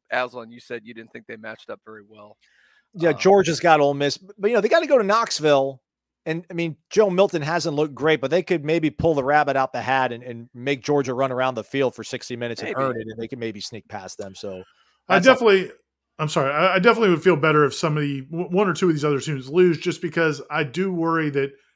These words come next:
Speaker 3: I'm not convinced Louisville's gonna get to the A C C championship game. I wouldn't be surprised if they lose, uh, to Miami. And
Speaker 2: I still think
Speaker 3: that
Speaker 2: they're good, though, Ira. I think they,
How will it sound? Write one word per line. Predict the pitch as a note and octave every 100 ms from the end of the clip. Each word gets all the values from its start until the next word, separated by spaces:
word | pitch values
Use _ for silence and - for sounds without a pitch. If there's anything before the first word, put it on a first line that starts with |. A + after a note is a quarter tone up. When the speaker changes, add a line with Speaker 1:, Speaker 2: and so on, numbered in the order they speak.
| _ _ -
Speaker 3:
I'm | A3
not | A3+ -
convinced | D#3 D3
Louisville's | D3+ C#3+ C3+ A#2+
gonna | C3+ A2+
get | C3 B2
to | A#2
the | A2+
A | C3
C | A2 -
C |
championship | - A2+ -
game. | A2+ A2+
I | C#3
wouldn't | F3 E3
be | D3+
surprised | - D3 C3+ B2
if |
they | A#2+
lose, | B2+ B2 G#2+ - _ _ _ -
uh, | B2
to | B2 C#3
Miami. | B2 B2+ B2+ B2 - _ _ _ _ D3+
And | C3+ C3 B2+ B2+ A#2+ - _ _ _ _ _ -
Speaker 2:
I | G3
still | D4
think | D#4 D#4
Speaker 3:
that | C4+
Speaker 2:
they're | C#4
good, | C4+
though, | A3 E3
Ira. | D3+ D#3
I |
think | D#3 A3+
they, | F#3+ G3